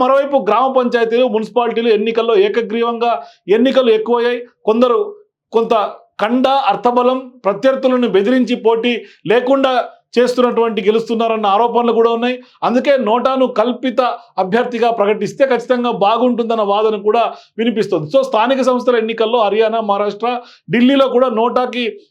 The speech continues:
కల్పిత అభ్యర్థిగా పరిగణిస్తున్నారు. మన రాష్ట్రంలో ఈ పద్ధతి అసలు చేయాలని రాష్ట్ర ఎన్నికల సంఘానికి Forum for Good Governance ఇటీవల కొంత విజ్ఞప్తి చేసినటువంటి నేపథ్యంలో ఖచ్చితంగా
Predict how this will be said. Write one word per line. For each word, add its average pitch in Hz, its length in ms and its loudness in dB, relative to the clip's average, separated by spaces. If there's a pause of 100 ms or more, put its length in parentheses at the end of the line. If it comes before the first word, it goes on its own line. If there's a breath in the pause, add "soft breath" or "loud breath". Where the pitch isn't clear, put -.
(140)
కల్పిత 277 300 0 (100)
అభ్యర్థిగా 233 480 0
పరిగణిస్తున్నారు. 214 800 0 (300 loud breath)
మన 175 80 0 (100)
రాష్ట్రంలో 247 480 0
ఈ - 100 -2
పద్ధతి 226 320 2
అసలు 214 220 0 (100)
చేయాలని 233 400 -2 (340 loud breath)
రాష్ట్ర 220 300 0
ఎన్నికల 240 280 0 (120)
సంఘానికి 220 480 -4
Forum 233 320 0
for 226 160 0
Good 208 200 -4
Governance 220 400 -4 (360 soft breath)
ఇటీవల 247 320 2 (420 loud breath)
కొంత 202 120 0 (100)
విజ్ఞప్తి 196 400 -2
చేసినటువంటి 214 440 -2 (100)
నేపథ్యంలో 214 440 0
ఖచ్చితంగా 247 320 0